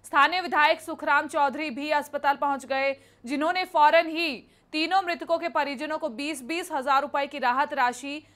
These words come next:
देने की घोषणा की। तो यहाँ पर आपको बता दें कि पांवटा साहिब में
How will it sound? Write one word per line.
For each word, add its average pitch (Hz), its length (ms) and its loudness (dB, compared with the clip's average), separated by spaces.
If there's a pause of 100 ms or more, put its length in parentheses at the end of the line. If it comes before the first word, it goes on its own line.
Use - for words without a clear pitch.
(140)
देने 262 300 0
की 302 140 -6
घोषणा 254 480 -6
की। 294 180 -10 (1800)
तो 240 60 -12
यहाँ 269 180 0
पर 330 100 4
आपको 330 220 4
बता 339 220 6
दें 359 100 -2
कि 359 80 -4
पांवटा 339 380 4
साहिब 330 500 2
में 330 260 -4